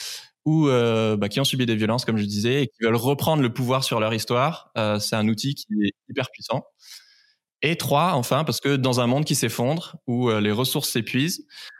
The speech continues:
bah, à l'avenir, euh, il risque, euh, d'y avoir de plus en plus de tensions pour des ressources, que ce soit, euh, un potager, du gaz ou, euh, choper un rendez-vous chez le médecin,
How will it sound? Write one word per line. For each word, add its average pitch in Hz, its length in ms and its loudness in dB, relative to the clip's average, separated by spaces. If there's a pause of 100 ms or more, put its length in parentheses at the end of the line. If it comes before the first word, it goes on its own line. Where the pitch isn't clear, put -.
(140)
bah, - 120 -4
à 113 40 0
l'avenir, 143 440 2
euh, 107 320 2 (460)
il 127 140 2
risque, 147 300 0
euh, 107 400 2
d'y 101 140 -2
avoir 135 240 2
de 120 100 0
plus 139 220 -4
en 139 80 0
plus 147 160 0
de 123 100 0
tensions 120 460 0
pour 117 160 -2
des 110 80 2
ressources, 107 640 -4
que - 60 -12
ce 113 80 -8
soit, 113 320 0
euh, 107 40 -2 (420)
un 131 60 0
potager, 131 540 4
du 120 140 2
gaz 117 400 6
ou, 123 140 4
euh, 107 100 4
choper 123 260 0
un 139 60 0
rendez-vous 117 280 0
chez 127 140 -2
le 113 120 -2
médecin, 113 420 0